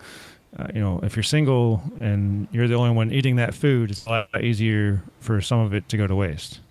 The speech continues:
Um, and it's, it's harder to cook for one person, right? So, um, it's e-, easy, it's easier to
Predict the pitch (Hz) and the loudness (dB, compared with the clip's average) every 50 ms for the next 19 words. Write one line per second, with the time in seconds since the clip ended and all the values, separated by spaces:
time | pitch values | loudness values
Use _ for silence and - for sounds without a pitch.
0 | _ - - - - - - _ _ _ _ _ _ - - 85 87 87 85 82 | _ -20 -20 -20 -20 -20 -20 _ _ _ _ _ _ -10 -8 -6 -4 -4 -4 -6
1 | 82 85 78 - _ _ _ _ _ _ _ - 110 110 110 110 107 - - 135 | -8 -10 -12 -16 _ _ _ _ _ _ _ -4 -2 0 0 0 -2 -2 -2 -2
2 | 123 - 139 131 123 113 104 110 - 143 123 - 110 107 98 98 95 90 95 87 | 0 2 2 2 2 0 -2 -2 -2 -2 -2 -2 -2 0 0 0 0 -2 -2 -4
3 | 87 87 95 92 - 95 95 95 - - - 156 - - 104 95 90 90 92 - | -4 -6 -8 -6 -6 -6 -6 -6 -8 -12 -14 -12 -6 -2 -2 0 0 -2 -4 -8
4 | - - - - - - - _ _ - - - 104 101 95 92 90 - - 127 | -14 -20 -20 -20 -20 -20 -20 _ _ -12 -6 -2 -2 0 0 -2 -2 -2 -2 0
5 | 123 120 - 120 123 117 120 120 117 - 120 - - 151 143 131 135 131 117 117 | 0 0 0 0 2 2 2 0 0 -2 -2 0 2 2 4 4 2 2 2 0